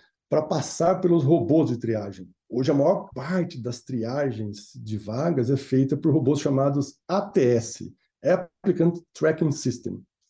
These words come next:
Há técnicas, e eu as aprendi, de como, ah, preparar o seu currículo e, eventualmente, uma, uma carta que você anexe ao currículo para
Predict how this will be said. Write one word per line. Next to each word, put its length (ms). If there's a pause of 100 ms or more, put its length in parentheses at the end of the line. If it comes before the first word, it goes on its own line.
Há 80
técnicas, 600 (640)
e 80
eu 200 (240)
as 180
aprendi, 520 (340)
de 140
como, 600
ah, 180
preparar 480
o 60
seu 160
currículo 460
e, 40
eventualmente, 800 (220)
uma, 540
uma 220
carta 800 (400)
que 100
você 340
anexe 400
ao 100
currículo 380 (340)
para 760